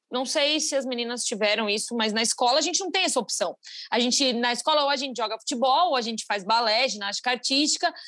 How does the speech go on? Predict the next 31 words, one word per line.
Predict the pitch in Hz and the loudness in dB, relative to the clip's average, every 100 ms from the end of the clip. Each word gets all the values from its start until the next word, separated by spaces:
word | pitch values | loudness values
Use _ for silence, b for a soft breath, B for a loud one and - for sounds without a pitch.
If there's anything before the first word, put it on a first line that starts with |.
| B - | B 2
ou | 277 | 4
a | 311 | 4
gente | 320 320 349 - | 2 -2 -4 0
faz | 311 277 277 311 330 - | 2 4 4 2 -2 -4
handball | 311 370 277 262 254 233 - | -2 0 2 2 0 -2 -2
e | 269 | 2
basquete, | 277 311 - 196 - | 2 2 -2 -2 -4
e | |
vôlei, | 226 214 208 | -2 -2 -2
tem | 226 226 | -2 -6
isso | - | -4
também. | 302 226 B B - | -2 -2 B B -2
Mas | 403 | 0
não | 453 | 2
tem | 508 427 | 2 2
rugby, | 302 233 196 | 4 4 2
você | 214 240 320 | 2 0 0
não | 359 339 | 0 -2
tem | 359 392 | 0 0
essa | 330 320 | 0 2
opção | 262 247 - 285 262 247 | 4 2 0 0 2 0
de | 233 233 B B _ | 0 -2 B B _
praticar | 302 294 - 302 240 | 0 0 0 0 0
desde | 262 220 | -2 -4
pequeno, | 277 - 262 269 233 | -6 -2 2 2 0
saber | 220 254 226 254 | -2 0 0 0
se | 277 | 0
é | |
legal. | 247 226 220 233 247 233 202 B B - | 0 2 2 4 4 2 -2 B B -4
É, | 214 220 214 202 196 | 2 4 2 0 0
eu | 254 277 | 0 0